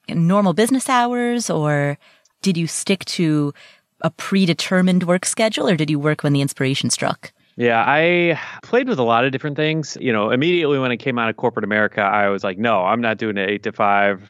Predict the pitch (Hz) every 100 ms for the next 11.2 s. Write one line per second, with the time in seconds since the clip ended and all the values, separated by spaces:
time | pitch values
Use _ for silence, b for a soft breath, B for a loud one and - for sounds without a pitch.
0 | - 107 95 107 107 104 98 101 _ -
1 | 139 156 156 127 120 95 117 107 127 113
2 | 110 101 101 110 107 104 - - 131 123
3 | 117 107 104 104 104 101 107 143 175 185
4 | 185 180 160 B B B B - 151 139
5 | 123 110 107 113 113 107 - 117 113 127
6 | 131 127 117 123 110 101 98 113 98 -
7 | 127 - 113 - 120 110 - - 104 104
8 | 110 98 95 - 110 101 98 98 92 -
9 | 113 107 98 92 90 92 92 - 92 92
10 | - 92 87 - - 85 87 87 - 98
11 | 98